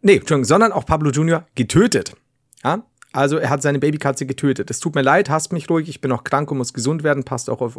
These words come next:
auf euch auf.“ Danach hat er noch, äh, eine Mail von einem geteilt,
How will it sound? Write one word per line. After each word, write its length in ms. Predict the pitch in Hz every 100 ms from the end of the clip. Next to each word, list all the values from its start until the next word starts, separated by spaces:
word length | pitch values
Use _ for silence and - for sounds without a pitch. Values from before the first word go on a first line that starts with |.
| -
auf 300 | 131 113 - -
euch 320 | 110 120 -
auf.“ 260 | - 85 - - - - -
Danach 300 | 131 151 147
hat 100 | 156
er 80 | 156
noch, 300 | 143 135 151
äh, 20 |
eine 520 | 139 135 135 131 139
Mail 260 | 135 139 156
von 180 | 160 151
einem 420 | 143 143 143 135 170 202 185 143
geteilt, 600 | - - 131 139 147